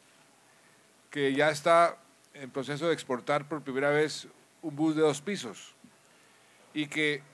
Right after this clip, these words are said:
ha sabido aprovechar las facilidades que el gobierno otorga,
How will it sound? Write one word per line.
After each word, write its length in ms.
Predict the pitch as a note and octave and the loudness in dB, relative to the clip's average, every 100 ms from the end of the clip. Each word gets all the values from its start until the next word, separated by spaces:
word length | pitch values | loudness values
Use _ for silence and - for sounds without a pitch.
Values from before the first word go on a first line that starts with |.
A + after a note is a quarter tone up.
| _ _ _ _ _ _ _ | _ _ _ _ _ _ _
ha 140 | D#3+ | -6
sabido 340 | D3+ F3 F3+ F3+ | 0 4 6 6
aprovechar 640 | E3+ C3 A#2+ D3 C3+ F#2 - - - _ - - - - _ _ _ - C3+ | 4 -2 -2 0 -2 -2 -18 -20 -20 _ -20 -20 -20 -20 _ _ _ -20 -8
las 560 | B2 A#2+ A2+ - - - | -4 -2 -4 -10 -14 -16
facilidades 920 | - C3 C3 C3 C#3 D#3 E3 E3 - - | -12 -10 -6 -2 2 4 2 0 -6 -10
que 120 | C3 | -10
el 100 | A#2 | -6
gobierno 600 | A#2 C3 C#3 D3+ D#3 C#3 - _ _ _ _ _ _ - | -4 -2 -2 -2 -4 -4 -14 _ _ _ _ _ _ -16
otorga, 560 | B2 D#3+ D#3+ E3 E3+ | -2 2 2 0 -2